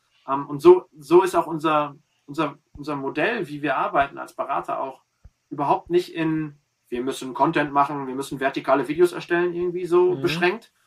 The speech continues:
Speaker 1: sondern Kunden fragen uns Dinge, äh, auch zu Partnerships, zum Thema E-Sports. Mit Accenture haben wir, ähm, einen Profiles gelauncht mit den Rocket Beans zusammen. Das ist eine,
Speaker 2: Mhm.
Speaker 1: ist eine Serie ist, wo man hinter den,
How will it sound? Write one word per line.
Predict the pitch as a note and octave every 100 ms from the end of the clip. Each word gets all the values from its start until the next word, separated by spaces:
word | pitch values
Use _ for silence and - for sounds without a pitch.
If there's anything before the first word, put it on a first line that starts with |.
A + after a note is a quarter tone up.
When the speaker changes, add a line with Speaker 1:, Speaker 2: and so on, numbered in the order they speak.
| _ _ _
Speaker 1:
sondern | D3 D3+ D3 D3 -
Kunden | - E3+ F3+
fragen | - D#3 F#3+
uns | F#3+ -
Dinge, | F#3 G3+ A3+ C4 _ _ _ _ -
äh, | C3+
auch | F3
zu | - F3
Partnerships, | F#3+ A#3+ G3 D3+ C#3+
zum | - D3
Thema | E3+ D3+
E-Sports. | F3 - F#3 D3+ -
Mit | D3
Accenture | C#3+ E3 E3+ D#3
haben | D3
wir, | C#3+ C#3 C3+
ähm, | C3+ C3 B2 _ _ _ _ _ _ - -
einen | C3 B2+ B2+ B2+
Profiles | - E3+ F3 D#3 D3
gelauncht | C#3+ C3+ C3+ -
mit | C3+
den | C3
Rocket | C3 D#3
Beans | D3+ C#3+ -
zusammen. | C3+ C3+ C#3 C3+ _ _ _ _
Das | E3+
ist |
eine, | C3+ C#3+
Speaker 2:
Mhm. | E3+ - _ -
Speaker 1:
ist | - C#3
eine |
Serie | B2 E3+ E3 D3
ist, | D3
wo | C#3+
man | C#3
hinter | C3+ D#3+ D3
den, | C#3 C3+